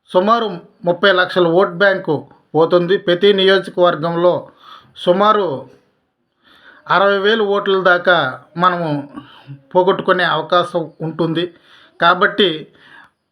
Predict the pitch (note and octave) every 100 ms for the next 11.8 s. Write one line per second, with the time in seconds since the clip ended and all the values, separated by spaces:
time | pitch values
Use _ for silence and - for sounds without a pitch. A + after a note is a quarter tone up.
0 | _ _ _ - F#3+ G#3 G3+ F3+ G3 A#3
1 | A#3+ G3+ C#3 - - - F#3 C#4+ - F#3+
2 | D3+ B2 - - - - F#3 F#3+ G#3+ G3
3 | G3 F3 F#3+ D#3 - F3 F#3 F#3 F#3+ F3
4 | D#3 D#3+ F3+ F3 F3+ D3+ D#3 C#3 - E3+
5 | F#3 - - - - F3 G3+ A3 A3+ G#3+
6 | C#3+ G3+ G3+ G3+ F#3+ F#3 E3+ E3 E3 F3
7 | F#3 D#3 E3 E3 E3+ E3 F3 E3 E3+ -
8 | D#3+ C#3+ D3+ D#3 D#3 F3 D#3 D#3 D#3 D#3
9 | D3 A#2+ E3+ G3 G3+ F3 E3 E3+ D#3+ D3+
10 | D3+ D3+ F3+ - - - C#3+ E3 E3 F3
11 | A3 G#3+ A3 G#3 F3+ F#3 F#3 G3